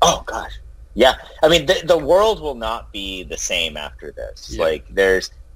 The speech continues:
Speaker 1: like, the, the, the, the idea of just, like, globalization is, like, I think sometimes a bad word, but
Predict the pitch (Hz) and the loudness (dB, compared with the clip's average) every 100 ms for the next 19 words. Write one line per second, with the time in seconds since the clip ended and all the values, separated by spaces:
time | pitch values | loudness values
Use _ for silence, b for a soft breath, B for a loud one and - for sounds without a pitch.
0 | - 120 - 131 131 139 139 - 143 139 | 2 2 2 2 2 4 0 0 -4 -4
1 | 127 135 127 123 147 175 151 113 104 98 | 2 6 6 4 4 6 6 6 6 6
2 | 92 87 - - - 110 104 - - - | 6 2 -8 -16 -10 -2 0 -2 -8 -20
3 | - - - - - - 127 127 143 151 | -20 -20 -20 -20 -20 -20 -2 6 6 6
4 | 127 107 92 101 92 82 80 69 - - | 2 4 2 2 -2 -4 -8 -14 -20 -20
5 | - - 117 98 92 98 - 101 123 110 | -16 0 2 2 2 2 0 -4 -2 -2
6 | 110 110 92 92 85 82 90 139 160 165 | -2 -2 0 0 2 0 2 4 4 2
7 | - 104 95 - | 2 4 4 2